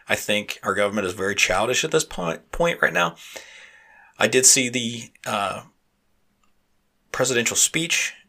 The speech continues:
last night, uh, with President Trump, which I thought he gave a very, you know, I thought it was a very good speech. Um, and then you had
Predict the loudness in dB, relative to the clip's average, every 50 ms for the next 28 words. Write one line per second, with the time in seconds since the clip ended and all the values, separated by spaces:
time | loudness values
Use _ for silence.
0 | _ _ _ _ _ _ _ _ _ _ _ _ _ _ _ _ _ -20 -8 -4
1 | -2 0 2 2 2 2 2 0 0 0 -2 -6 _ _ _ _ _ _ -12 -10
2 | -6 -6 -6 -6 -6 -8 -10 -12 -10 -2 0 2 2 2 0 -4 -4 -2 2 4
3 | 4 4 4 2 -2 _ _ _ _ _ _ _ _ _ _ _ _ _ _ _
4 | _ _ _ -8 -4 -4 -2 0 2 2 2 2 0 -4 -4 -6 -6 -4 0 4
5 | 4 4 4 4 0 -2 -6 _ _ _ -12 -4 0 2 2 2 2 2 4 4
6 | 4 4 4 4 6 6 6 6 6 2 0 0 0 -2 -2 -2 -6 -10 -12 -20
7 | -20 -20 -20 -20 -20 -8 -2 0 2 2 2 0 -2 -4 -6 -4 -2 0 0 0
8 | 0 0 0 2 2 2 0 -2 -6